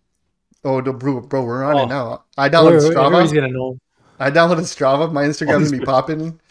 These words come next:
Speaker 1: If
Speaker 3: all
Speaker 1: I
Speaker 3: these
Speaker 1: know
Speaker 3: pictures
Speaker 1: about
Speaker 3: are gonna
Speaker 1: it,
Speaker 3: show
Speaker 1: that
Speaker 3: up.
Speaker 1: means it's mainstream now. I'm, like, pre-mainstream hipster.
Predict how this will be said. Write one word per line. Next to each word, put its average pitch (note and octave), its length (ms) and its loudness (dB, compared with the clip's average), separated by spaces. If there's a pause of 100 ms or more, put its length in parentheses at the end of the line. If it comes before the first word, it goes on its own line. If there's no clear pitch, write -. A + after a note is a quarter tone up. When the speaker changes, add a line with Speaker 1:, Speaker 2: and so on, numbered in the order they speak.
(180)
Speaker 1:
If G#3 180 0
Speaker 3:
all F3+ 60 -4
Speaker 1:
I E3 160 4
Speaker 3:
these A3+ 80 2
Speaker 1:
know A3+ 80 8
Speaker 3:
pictures A#3+ 80 8
Speaker 1:
about B3 140 4
Speaker 3:
are B3+ 40 4
gonna C#4+ 140 4
Speaker 1:
it, - 80 -6
Speaker 3:
show A3 120 -12
Speaker 1:
that E3+ 100 2
Speaker 3:
up. F#3 60 0
Speaker 1:
means G3+ 240 0
it's F#3+ 160 0
mainstream C#3 440 -2
now. A2+ 300 -10 (520)
I'm, D3+ 140 0
like, F#3 200 0 (380)
pre-mainstream D3+ 1300 -4
hipster. B2 400 -12